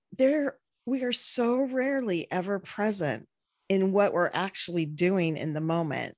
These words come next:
And your point about work and how we,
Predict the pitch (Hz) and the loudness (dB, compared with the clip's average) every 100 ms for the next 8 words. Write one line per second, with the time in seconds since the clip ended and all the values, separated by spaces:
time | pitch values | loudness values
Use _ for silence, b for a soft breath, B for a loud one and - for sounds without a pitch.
0 | - 202 196 190 180 - 240 247 - 160 | -4 0 2 0 -2 -6 -4 -4 -4 -4
1 | 156 151 - B B B B B - 156 | -2 -2 -4 B B B B B -16 -2
2 | 214 233 143 - - 170 170 175 170 170 | 2 4 2 -2 -6 -4 -2 2 4 4
3 | 170 160 156 156 139 | 2 2 0 -4 -8